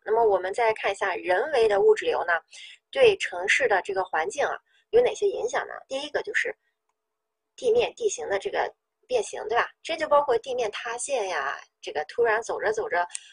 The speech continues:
哐当掉下去了，对吧？沉-，地面沉降呀等等啊，就像这些都属于地面变形的这种地质灾害，这其实就是人为物质流对城市地质环境的一个影响。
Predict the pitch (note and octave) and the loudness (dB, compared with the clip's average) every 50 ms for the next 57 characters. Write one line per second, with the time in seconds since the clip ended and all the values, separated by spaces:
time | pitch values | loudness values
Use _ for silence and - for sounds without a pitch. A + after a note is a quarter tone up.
0 | _ _ _ _ - A#3+ A#3+ B3 B3 B3 C#4+ C4 A#3+ A#3+ - - - - - G#3 | _ _ _ _ -6 -4 -2 -2 -2 0 0 -2 -2 -2 -6 -10 -10 -6 -4 -2
1 | G#3 - - - - - - - - _ - C#4 B3 C4 C4 A3 G3+ - - - | -2 -2 -2 -4 -6 -8 -8 -10 -10 _ -8 -6 -4 -2 -2 -2 -4 -6 -8 -8
2 | E3 F3+ G3+ C#4+ C#4+ C4 A#3 G3 D#3+ C3+ - - - - - - - - - - | -10 -8 -6 -4 -4 -4 -4 -4 -6 -6 -8 -10 -10 -10 -10 -10 -10 -12 -12 -14
3 | - - F4+ F4+ F#4 F4+ - G#4+ G#4 F#4+ F4+ - B4+ C#5 - - - A#4 A#4+ - | -14 -14 -8 -6 -6 -2 -2 -2 -2 -2 -2 -2 -2 -2 -2 -6 -8 -8 -6 -2
4 | A4+ G4+ G#4+ - - - - - E3 - - - - G#3+ - - - - - G#3 | 0 0 0 0 0 -2 -2 -2 -2 -6 -6 -2 -2 -2 -2 -4 -8 -16 -16 -6
5 | - G4+ F#4 - E3 - - E4 - - - - - - - - - - - G4 | -6 -4 -4 -4 -4 -4 -4 -4 -4 -6 -8 -10 -12 -16 -18 -18 -2 4 4 4
6 | - - - - F#3+ - G3 G#3 - F#4 - - - - - A#3+ A3 F3 E3 F3+ | 4 2 -2 -4 -2 -2 -2 -2 -2 -4 -6 -4 -2 -2 0 0 0 -2 -2 -6
7 | F#3 - - - C3+ - - F#3+ - - - E3 - - G3 - - _ _ _ | -8 -6 -4 -4 -2 -2 -2 -4 -4 -6 -6 -6 -4 -4 -4 -6 -8 _ _ _
8 | - D#4 C4+ - - F#4+ - - - - - C4+ - - C3+ D#3 F4+ - - - | -8 -6 -6 -4 -4 -6 -8 -8 -12 -10 -10 -8 -8 -8 -8 -8 -6 -8 -8 -8
9 | - - - - - | -8 -8 -8 -10 -10